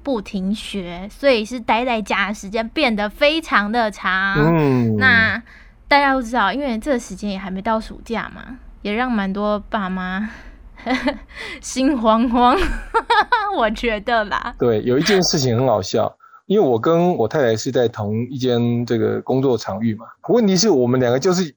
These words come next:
Speaker 2: 不能见面，你知道吗？而且我们是学校还规定一件事情是说，哎，基本上哦，呃，避免感染，所以 A 跟 B 呢，就是暂时这两个礼拜期间，这个避免见面。我想说，天哪！所以我要两个礼拜的时间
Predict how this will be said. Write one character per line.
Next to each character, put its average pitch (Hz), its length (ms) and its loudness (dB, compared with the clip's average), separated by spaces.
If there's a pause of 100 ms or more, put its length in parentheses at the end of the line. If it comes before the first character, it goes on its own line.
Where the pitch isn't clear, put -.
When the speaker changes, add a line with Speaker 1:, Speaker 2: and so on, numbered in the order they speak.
(120)
Speaker 2:
不 220 160 2
能 147 240 2
见 170 260 0
面， 147 280 2
你 107 40 0
知 113 80 0
道 123 140 4
吗？ 104 200 2 (420)
而 190 100 2
且 214 140 2
我 214 40 4
们 135 160 2
是 196 120 2
学 - 360 -4
校 160 200 2
还 131 140 2
规 196 280 0
定 175 220 2
一 123 40 0
件 123 240 0
事 131 160 -4
情 101 220 -6
是 123 140 -4
说， 113 280 2 (300)
哎， 143 140 2
基 156 240 -2
本 113 120 2
上 110 220 0
哦， 101 140 -2 (100)
呃， 117 100 2
避 156 200 -2
免 104 200 0
感 107 220 0
染， 113 220 -2
所 123 100 0
以 120 60 4
A 143 160 2
跟 139 200 2
B 135 200 2
呢， 123 200 0
就 131 140 0
是 131 140 -2
暂 131 200 2
时 113 120 -8
这 131 140 2
两 107 140 2
个 104 60 0
礼 101 100 -4
拜 117 240 2 (200)
期 - 100 -10
间， 120 260 -2 (300)
这 214 100 -2
个 196 100 4 (140)
避 214 220 2
免 113 280 2
见 156 220 2
面。 135 220 0
我 147 100 0
想 143 160 0
说， 160 240 0 (320)
天 135 220 -2
哪！ 110 120 0
所 131 160 -2
以 123 40 4
我 113 120 4
要 131 60 4
两 104 220 2
个 104 100 -4
礼 98 140 -4
拜 131 140 2
的 110 60 2
时 101 80 -6
间 107 160 -2